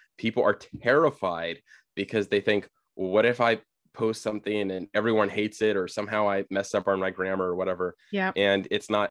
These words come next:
Speaker 1: it's not that big of a deal. You know, there's, there, every day there's millions of posts on LinkedIn, and, um, you know, it, it, everyone messes up. I mess up, you know, all the time. I was looking at a post that I made yesterday and I noticed the typo,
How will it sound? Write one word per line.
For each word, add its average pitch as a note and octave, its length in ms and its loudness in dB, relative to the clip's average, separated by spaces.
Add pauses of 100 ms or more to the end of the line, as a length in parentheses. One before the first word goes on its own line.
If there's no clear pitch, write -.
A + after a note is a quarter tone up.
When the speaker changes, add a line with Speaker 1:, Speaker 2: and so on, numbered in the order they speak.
Speaker 1:
it's G#2 180 -2
not G#2 180 0
that G2 140 2
big G2+ 160 0
of - 120 -16
a B2+ 80 4
deal. F2 320 -6
You F2 120 -8
know, F#2 100 -8
there's, G#2+ 180 2 (180)
there, G#2+ 200 6
every B2+ 220 4
day A#2 200 6
there's G2+ 220 0
millions G#2+ 420 0
of G2 100 -8
posts G2+ 300 -2
on F#2 140 -2
LinkedIn, A2 520 0 (440)
and, G2 520 0 (100)
um, F2 460 -4 (100)
you G2 100 -4
know, E2+ 260 -4 (320)
it, - 100 -20 (320)
it, - 140 -8 (640)
everyone B2 400 6
messes G#2+ 340 0
up. G2 220 2
I A2+ 100 0
mess A2+ 220 -2
up, A2+ 160 -2
you A2+ 100 -4
know, G#2 180 0
all G2 240 -2
the G2 80 -6
time. G2 340 -2
I F#2+ 120 0
was F#2+ 160 -6 (160)
looking G#2+ 380 -2
at G2+ 220 0 (480)
a G#2 200 4
post A#2 340 0
that A2+ 100 4
I A2 60 2
made G#2 200 -2
yesterday G2 600 -2
and F2 100 -8
I G2+ 80 2
noticed G2+ 320 -2
the F#2+ 80 -10
typo, G2 480 -2